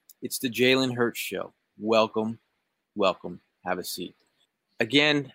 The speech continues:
um, it's the New Orleans Saints going against the Eagles with a rookie quarterback who is, uh, getting his first start in the N F L. Obviously, it's a special moment for him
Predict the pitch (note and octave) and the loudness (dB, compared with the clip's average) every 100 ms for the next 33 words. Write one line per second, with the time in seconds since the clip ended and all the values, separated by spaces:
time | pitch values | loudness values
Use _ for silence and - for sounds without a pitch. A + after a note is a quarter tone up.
0 | - A#2+ A#2 A2 - _ _ _ - B2 | 2 4 4 0 -10 _ _ _ -16 -12
1 | - B2+ C3 - A2+ D3 F3+ D#3 B2+ A2 | -8 0 0 0 -6 0 4 6 6 4
2 | F#2+ - G2+ G2 F2 - A2+ A2 A2 F#2+ | -2 -6 -6 -6 -8 -6 -2 0 -2 -2
3 | G#2 - - - _ _ _ _ - A#2+ | -4 -4 -12 -16 _ _ _ _ -8 0
4 | B2 A2+ G#2+ G2 G2 - G2+ F#2 - _ | 2 4 2 -2 -12 -2 -2 -2 -8 _
5 | - G#2 A#2 B2 G#2 A2 G#2+ F2+ G2 F#2+ | -2 0 2 0 0 4 4 4 2 0
6 | - _ _ _ _ _ _ - G2+ F#2+ | -2 _ _ _ _ _ _ -6 -2 0
7 | F#2 - - F#2 F2+ F2+ - _ _ _ | -2 -4 0 2 2 0 -2 _ _ _
8 | - B2+ D3+ B2 - - A2+ A2 - - | 0 2 4 4 2 4 4 4 0 6
9 | G2+ G2+ - G2 F#2+ F#2+ - G2 G2 F2+ | 8 8 4 -2 -2 -2 0 2 2 -2
10 | _ _ _ F2+ G#2+ - A2+ - - - | _ _ _ 2 2 2 -2 -2 -2 0
11 | G#2 G2+ G2+ G2 - F#2 C#3 D3+ C#3+ | 0 0 -2 -4 -4 -4 2 2 2